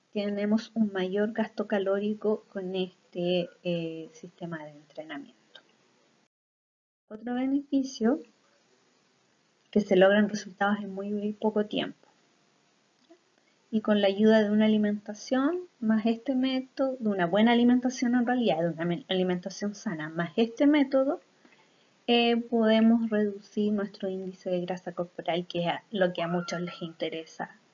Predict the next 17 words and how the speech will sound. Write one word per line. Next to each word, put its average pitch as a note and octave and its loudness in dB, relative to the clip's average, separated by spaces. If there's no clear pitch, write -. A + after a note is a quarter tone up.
lograr F3+ 2
con E3+ -2
un E3 -6
entrenamiento. E3+ -8
Otro A3 -4
beneficio C4+ 0
es A3+ 4
que A#3 2
es G#3 -4
súper A#3+ 4
eficiente, B3 -2
porque G#3+ 2
no G#3+ 10
emplea B3 6
mucho B3 6
tiempo, - -8
¿ya? A3+ -2